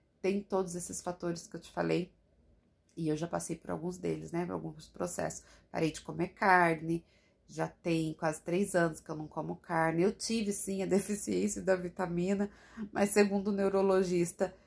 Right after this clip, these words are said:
a reposição que eu fiz de vitamina está ok. Então, eu tenho explicação ainda hormonal. Pode ser pela idade. Que eu tô com pedido de exame pra fazer. É, só não fiz ainda por conta dessa situação que nós estamos vivendo hoje.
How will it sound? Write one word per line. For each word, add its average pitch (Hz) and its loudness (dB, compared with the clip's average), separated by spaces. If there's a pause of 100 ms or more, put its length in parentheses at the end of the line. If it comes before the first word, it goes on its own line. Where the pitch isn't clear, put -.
(160)
a - 2
reposição 196 2
que 196 0
eu 190 -2
fiz 190 -2
de 180 -2
vitamina 180 -2
está 190 -2
ok. 175 0
Então, 170 -2
eu 170 0
tenho 175 -4
explicação 170 -6
ainda 160 2
hormonal. 170 4 (100)
Pode - -10
ser - -2
pela 73 -2
idade. 180 -2 (580)
Que 180 -2
eu 175 6 (680)
tô 170 -2
com - -14 (100)
pedido 170 0
de 170 0
exame 165 2
pra 180 -2
fazer. 165 0 (1000)
É, 165 0
só 175 -4
não 175 0
fiz 170 -4
ainda 165 4
por 165 -12
conta 170 -6
dessa 165 -2
situação 165 -4
que 170 -14
nós 160 -2
estamos 160 -6
vivendo 160 -4
hoje. 196 -2